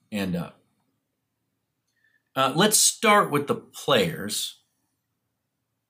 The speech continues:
Um, and I just wanna touch on this briefly 'cause this, this is certainly something that'll be talked about much more in depth once we get to the, the off season and get close to free agency and,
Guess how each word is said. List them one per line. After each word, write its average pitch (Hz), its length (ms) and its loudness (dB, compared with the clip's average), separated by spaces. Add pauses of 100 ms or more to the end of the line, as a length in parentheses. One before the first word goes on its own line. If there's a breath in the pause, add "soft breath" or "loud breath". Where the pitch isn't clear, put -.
Um, 117 300 0
and 135 80 0
I 156 60 4
just 165 180 2
wanna 143 180 2
touch 139 180 4
on 123 100 4
this 113 100 0
briefly 127 320 0
'cause 117 180 2
this, 143 160 2
this 143 280 0
is 117 100 2
certainly 117 280 2
something 107 340 2
that'll 95 140 2
be 95 120 -2
talked 95 260 0
about 92 220 -2 (280 loud breath)
much 202 280 2
more 139 180 4
in 110 60 2
depth 110 260 2
once 107 180 2
we 113 80 -2
get 92 160 -6
to - 100 -12
the, 87 200 -10 (760)
the 113 100 0
off 107 220 4
season 95 560 0
and 78 260 -6 (480 soft breath)
get 98 160 -12
close 92 240 0
to 98 100 -6
free 90 240 -6
agency 87 680 -2
and, 80 140 -10